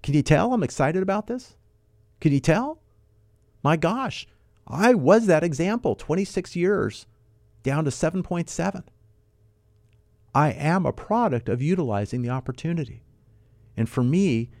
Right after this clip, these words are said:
it's something that I actually keep open. I take a look at it when I'm at my desk, and I see what's up, what I can do, and it becomes almost a game. "Hey, can I get it better?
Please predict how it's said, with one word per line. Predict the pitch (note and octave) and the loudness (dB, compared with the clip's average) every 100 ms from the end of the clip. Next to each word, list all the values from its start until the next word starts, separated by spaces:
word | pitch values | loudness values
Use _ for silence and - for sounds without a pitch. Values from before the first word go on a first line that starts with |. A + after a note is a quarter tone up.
| - - | -12 -6
it's | A2+ | -2
something | D3+ C3+ D3+ | 0 0 0
that | A#2+ | 0
I | G2+ D3 F#3 | 0 0 0
actually | B2+ - C3+ B2 | -2 -4 -4 -4
keep | - E3+ - | -4 -8 0
open. | G2+ - G2 D#3+ - - - - - | 0 0 -2 -4 -10 -18 -16 -12 -2
I | A2 | -2
take | - E3+ | 0 0
a | E3+ | 0
look | C#3 B2 | 0 2
at | B2 | 2
it | D#3+ - | 0 -2
when | B2 | -2
I'm | A2 A2+ | 0 0
at | |
my | G2+ E3 | -2 -2
desk, | D#3 A#2 - - - - - - | 0 0 -2 -8 -20 -20 -20 -4
and | A#2+ | 0
I | A#2+ | 0
see | - D3 C3 | 0 -2 0
what's | A2+ - | 0 2
up, | A2+ D3 - _ | 0 0 -6 _
what | - G#2 | 0 2
I | B2+ | 2
can | F3 D3 | 0 2
do, | G#2+ G2+ C#3 _ - | 2 2 -2 _ -2
and | A3 | 2
it | |
becomes | B3 - B3+ | 2 2 4
almost | B3 G#3+ G#3+ | 4 4 4
a | G3 | 4
game. | F3 A#3+ A#3 - - _ | 4 2 0 -4 -12 _
"Hey, | F3+ A3+ | 6 8
can | - A#2 | 6 4
I | A#2 | 6
get | D3 | 6
it | C#3 | 8
better? | D3 A#3 | 8 6